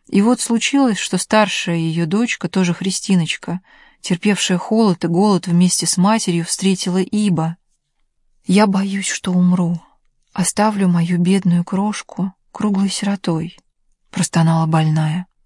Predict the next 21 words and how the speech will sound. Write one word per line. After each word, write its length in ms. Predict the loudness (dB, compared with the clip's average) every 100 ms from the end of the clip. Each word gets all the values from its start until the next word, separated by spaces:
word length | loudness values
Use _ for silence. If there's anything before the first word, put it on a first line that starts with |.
| _ _ _ _ _
«Куда 320 | -6 0 4
она 160 | 4 4
денется?» 580 | 2 2 2 -2 -10 -16 _ _ _ _ _ _ _ _ _ _ _ _ _
Больше 420 | 2 4 4 2
она 200 | 2 2
говорить 420 | 0 0 0 0 0
не 80 |
могла. 500 | 0 0 0 -2 -4 -8 _ _ _ _ _ _ _ _ _ _ _ -4
Ип 240 | -2 2
опять 320 | 0 2 2 2
зажёг 340 | 2 0 -2
спичку, 640 | -6 -4 -4 -4 -6 -6 -6 _ -20 -20 -20 0
нашёл 340 | 2 4 4 4
огарок 360 | 4 2 2
свечки, 540 | -2 -2 0 0 -2 -2
зажёг 500 | 0 0 0 -2 0
его 260 | -2 0
и 100 | 0
осветил 500 | 0 0 -2 0 0
жалкую 420 | 2 2 0 -4
каморку. 720 | -4 0 0 0 -4 -8 -10